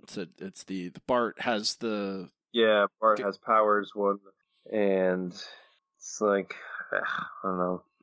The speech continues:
Speaker 2: I'm gonna say, uh, uh, six hundred and eleven.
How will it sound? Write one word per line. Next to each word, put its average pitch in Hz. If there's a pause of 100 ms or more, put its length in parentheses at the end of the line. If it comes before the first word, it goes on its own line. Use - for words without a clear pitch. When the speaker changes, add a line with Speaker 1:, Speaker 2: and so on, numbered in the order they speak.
(280)
Speaker 2:
I'm 123
gonna 127
say, 101 (600)
uh, 101 (680)
uh, - (1000)
six -
hundred 135
and 107
eleven. 92